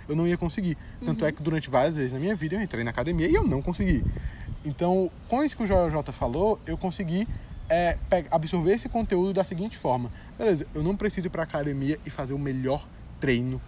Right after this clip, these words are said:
Speaker 1: do planeta, sair de lá incrivelmente e-, exausto, ao ponto de, "Meu Deus, eu vou hipertrofiar como um monstro de madrugada quando estiver dormindo."
Speaker 2: Uhum.
Speaker 1: Não, eu preciso apenas pensar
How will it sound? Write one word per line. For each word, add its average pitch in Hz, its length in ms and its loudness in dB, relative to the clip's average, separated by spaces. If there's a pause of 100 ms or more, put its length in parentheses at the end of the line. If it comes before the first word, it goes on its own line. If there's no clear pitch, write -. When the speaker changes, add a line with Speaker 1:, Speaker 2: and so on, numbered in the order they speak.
(120)
Speaker 1:
do 135 80 -6
planeta, 120 540 -2 (180)
sair 123 280 2
de 123 120 -2
lá 117 140 0
incrivelmente 135 880 -2
e-, 175 260 4
exausto, 131 680 4 (260)
ao 135 140 2
ponto 147 280 -2
de, 127 120 -2
"Meu 143 200 2
Deus, 139 300 2
eu 139 80 0
vou 135 100 2
hipertrofiar 135 680 0
como 135 200 -4
um 151 280 2
monstro 156 520 4
de 131 80 -6
madrugada 135 520 4
quando 123 140 -4
estiver 120 200 -2
dormindo." 117 480 0
Speaker 2:
Uhum. 349 60 -2 (600)
Speaker 1:
Não, 269 320 2
eu 156 100 -4
preciso 160 380 -2
apenas 165 480 -2
pensar 135 520 -2